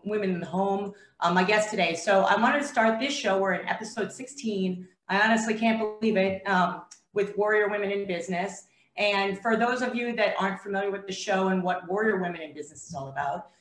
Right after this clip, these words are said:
uh, my name is Jasmine Sandler. I run a digital marketing and branding agency here in Manhattan called War-, uh, called J-, Jasmine Sandler Media. And under Jasmine Sandler Media, um, one of the, one of my missions is to help women.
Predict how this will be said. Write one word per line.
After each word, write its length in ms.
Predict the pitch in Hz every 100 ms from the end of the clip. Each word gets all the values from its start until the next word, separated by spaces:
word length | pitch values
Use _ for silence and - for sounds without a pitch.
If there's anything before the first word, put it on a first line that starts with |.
| _ 190
uh, 100 | 185
my 160 | 196
name 100 | 233 -
is 140 | 220
Jasmine 360 | 214 180 180 180
Sandler. 480 | 277 262 254 254 247
I 180 | 190 185
run 260 | 175 175 175
a 140 | -
digital 380 | - 180 180 170
marketing 380 | 165 170 180 165
and 80 | 160
branding 280 | 165 170
agency 460 | 160 160 160 165 170
here 220 | 156 156
in 60 | 147
Manhattan 560 | 147 147 190 - 202 196 _ _
called 260 | 180 180 156
War-, 240 | 170 175 -
uh, 120 | - -
called 300 | 170 165 - _
J-, 240 | 190 -
Jasmine 400 | - 175 175 180
Sandler 340 | 175 175 160 160
Media. 460 | 180 208 208 208 - - - _
And 160 | 180
under 260 | 180 220 233
Jasmine 420 | 226 208 214 208
Sandler 380 | 190 185 185 170
Media, 640 | 175 175 165 151 147 143
um, 420 | 147 160 147 147 147 - - _ -
one 200 | 202 220
of 180 | 208
the, 220 | 196 165 -
one 160 | 185 208
of 80 | 190
my 140 | 185
missions 400 | 185 180 180 170
is 100 | 160
to 80 | -
help 240 | 165 165
women. 160 | 151 139